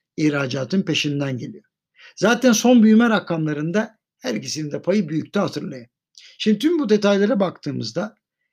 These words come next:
enflasyonun düşürülmesinin ne kadar önemli olduğunu gayet rahat anlıyoruz. Çünkü enflasyonun kendisi başka dönemlerin fiyat artışlarını da yaratıyor.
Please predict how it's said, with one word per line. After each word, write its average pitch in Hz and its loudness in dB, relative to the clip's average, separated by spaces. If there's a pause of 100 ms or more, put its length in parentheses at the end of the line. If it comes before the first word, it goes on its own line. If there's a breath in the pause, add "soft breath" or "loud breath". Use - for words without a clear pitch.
(120)
enflasyonun 185 -2
düşürülmesinin 180 0
ne 202 2
kadar 185 0
önemli 165 -2
olduğunu 156 -4
gayet 160 -6
rahat 165 -8
anlıyoruz. 135 -14 (500)
Çünkü 214 -2 (400)
enflasyonun 190 0
kendisi 185 -4 (460)
başka 165 -2
dönemlerin 170 -2
fiyat 170 -4
artışlarını 147 -6
da 143 -8
yaratıyor. - -14